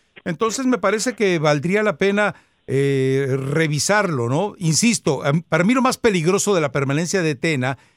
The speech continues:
es, eh, la forma en la que podría entrometerse Carlos Hurtado. Ya les platiqué que Ricardo Peláez no está recurriendo a los promotores, está recurriendo de equipo a equipo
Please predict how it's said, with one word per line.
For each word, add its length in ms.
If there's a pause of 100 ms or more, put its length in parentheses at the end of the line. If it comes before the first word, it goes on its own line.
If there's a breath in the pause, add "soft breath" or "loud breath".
(180 soft breath)
es, 380
eh, 140
la 160
forma 380
en 100
la 140
que 140
podría 640
entrometerse 880
Carlos 400
Hurtado. 520 (420 soft breath)
Ya 100
les 140
platiqué 420
que 180
Ricardo 380
Peláez 340
no 240
está 440 (320)
recurriendo 500
a 40
los 120
promotores, 720 (180)
está 300
recurriendo 760
de 120
equipo 360
a 60
equipo 500